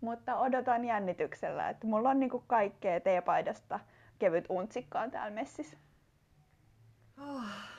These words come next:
Speaker 2: onneksi olet varautunut hyvin. Tota,
Speaker 1: Mä oon varautunut hyvin. Tota, no mä aloitan niinku disclaimerillä, että jos kuulostaa siltä, että täällä kuuluu ihan hirveät bassot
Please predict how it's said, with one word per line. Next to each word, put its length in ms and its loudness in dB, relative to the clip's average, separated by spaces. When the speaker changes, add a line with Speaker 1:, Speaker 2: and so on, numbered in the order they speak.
Speaker 2:
onneksi 420 -2
olet 220 -2
varautunut 640 -2
hyvin. 440 -4
Tota, 500 -4
Speaker 1:
Mä 200 2
oon 100 0
varautunut 520 0
hyvin. 440 4
Tota, 460 4
no 160 4
mä 160 10
aloitan 300 6
niinku 180 2
disclaimerillä, 640 0
että 160 -4
jos 260 0
kuulostaa 580 0
siltä, 420 -2
että 200 -12
täällä 200 -4
kuuluu 280 -2
ihan 140 0
hirveät 400 -2
bassot 320 -4